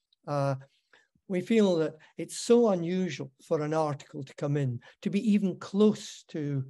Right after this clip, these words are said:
uh, being appropriate for publication, that no one should be disheartened by, uh, major revisions. We have articles that have come in from very well-established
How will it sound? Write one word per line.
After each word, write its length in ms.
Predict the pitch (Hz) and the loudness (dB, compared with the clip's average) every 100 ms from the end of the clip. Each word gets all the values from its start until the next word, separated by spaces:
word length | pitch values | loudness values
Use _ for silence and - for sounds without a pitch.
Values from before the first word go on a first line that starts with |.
| - - | -12 -8
uh, 500 | 139 131 131 127 123 - _ _ _ _ _ _ - | -4 -2 -2 -2 -4 -8 _ _ _ _ _ _ -10
being 360 | 139 143 127 127 | -4 -2 -2 -4
appropriate 580 | 131 156 139 143 127 | -6 -6 -4 -6 -8
for 140 | - 139 | -6 -8
publication, 800 | - 135 135 135 135 131 135 131 - - - | -2 -2 -2 -4 -2 -2 -4 -6 -8 -18 -6
that 220 | 185 160 - - - | 2 2 0 -16 -6
no 180 | 160 208 | 0 2
one 200 | 262 233 | 2 0
should 280 | - 196 147 | -2 -4 -2
be 340 | 156 151 135 - _ _ _ _ _ _ | -4 -4 -6 -10 _ _ _ _ _ _
disheartened 960 | 180 - - 175 165 - 113 120 135 - _ _ _ | -6 -4 0 2 2 -4 -16 -14 -16 -18 _ _ _
by, 600 | - 160 151 143 139 139 135 _ - | 2 2 4 2 0 -2 -6 _ -4
uh, 320 | 139 135 135 135 _ _ _ - | -2 0 0 -4 _ _ _ -4
major 480 | 165 185 175 139 135 | 0 2 0 -2 -2
revisions. 720 | 131 139 165 147 120 117 117 | -2 0 0 -2 -6 -14 -10
We 200 | 147 196 | -2 0
have 260 | 196 202 160 | 2 2 2
articles 540 | 170 147 160 147 135 | 0 -2 -8 -10 -8
that 100 | - | -6
have 160 | 151 139 | -6 -4
come 240 | 180 156 | 0 2
in 180 | 156 131 | 2 2
from 280 | 135 139 135 | 0 -2 2
very 280 | 180 196 156 | 2 2 -2
well-established 1120 | 143 180 156 139 - 160 151 131 127 - - | 2 2 2 -4 -4 -4 -2 -4 -8 -10 -18